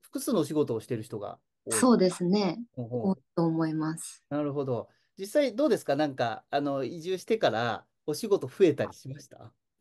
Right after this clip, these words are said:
Speaker 2: そうですね。あの、いろいろ関わっていくと、あの、いろんな仕事の声はかけてもらいますね。
Speaker 1: あ、
Speaker 2: それこそ、
Speaker 1: そうなんだ。
Speaker 2: なんかこう、ネット、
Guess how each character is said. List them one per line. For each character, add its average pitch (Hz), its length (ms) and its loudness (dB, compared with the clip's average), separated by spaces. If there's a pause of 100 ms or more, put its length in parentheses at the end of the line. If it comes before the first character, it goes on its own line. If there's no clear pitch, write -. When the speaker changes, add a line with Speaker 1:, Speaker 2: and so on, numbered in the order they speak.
(360)
Speaker 2:
そ 285 200 6
う 208 40 8
で 202 100 4
す 202 140 -2
ね。 208 120 4
あ 196 160 4
の、 185 540 0
い 240 80 6
ろ 277 160 6
い - 20 4
ろ 277 100 2
関 269 300 0
わ 277 80 6
っ 285 100 -4
て 190 100 -2
い 185 80 -2
く - 100 -12
と、 196 440 0 (540)
あ 185 160 -4
の、 160 260 -6 (100)
い 196 60 2
ろ 208 140 6
ん 220 80 8
な 214 160 4
仕 214 140 2
事 208 300 0
の 196 140 0
声 190 280 2
は 151 340 -6 (380)
か 202 120 -10
け 175 120 -6
て 156 140 -4
も 151 180 2
ら 139 120 2
い 131 80 -6
ま 147 180 -6
す - 140 -14
ね。 156 280 -2
Speaker 1:
あ、 123 140 -8 (100)
Speaker 2:
そ 190 80 -4
れ 214 80 0
こ 214 120 8
そ、 233 80 4
Speaker 1:
そ 113 40 -4
う - 20 -10
な 95 40 -18
ん - 20 -14
だ。 - 140 -10
Speaker 2:
な 147 60 -2
ん - 40 -12
か - 60 -8
こ 151 60 2 (1000)
う、 175 40 4
ネ 156 80 4
ッ 151 80 -8
ト、 - 180 0